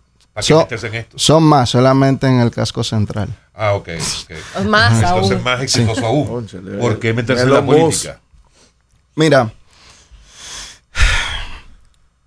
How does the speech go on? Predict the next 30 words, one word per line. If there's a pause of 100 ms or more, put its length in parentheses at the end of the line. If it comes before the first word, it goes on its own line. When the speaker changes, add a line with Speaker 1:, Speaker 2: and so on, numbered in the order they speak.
(1040)
Speaker 2:
tengo
tres
frentes,
tres
frentes
de
negocio.
Se
me
convirtieron
en
tres
vertederos. (1120)
Eso,
eso (260)
a
mí
me
indigna,
porque
yo
digo, (680)
¿dónde
está
la
gestión
de
recogida
de
basura?